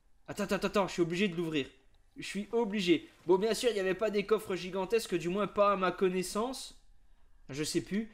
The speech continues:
Enfin, j'ai pas vraiment joué dans la saison un, moi. J'ai plutôt joué, euh, dans la fin de la troisième.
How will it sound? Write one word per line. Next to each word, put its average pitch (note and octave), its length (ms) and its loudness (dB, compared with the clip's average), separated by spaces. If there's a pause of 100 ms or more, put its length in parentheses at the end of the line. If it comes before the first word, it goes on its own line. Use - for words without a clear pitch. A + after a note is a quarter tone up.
(140)
Enfin, F#3 140 2
j'ai F3 120 4
pas C#4+ 140 0
vraiment A#3+ 340 2
joué A3+ 160 2
dans G#3 140 4
la G3 100 4
saison G3 380 -2
un, F#3+ 160 2
moi. D#3+ 180 2
J'ai C#3+ 140 -2
plutôt F3+ 320 2
joué, G3 260 2
euh, D#3+ 160 8
dans D#3 140 4
la D#3 140 4
fin G#3+ 200 0
de F3 100 -4
la E3 100 2
troisième. E3+ 580 -2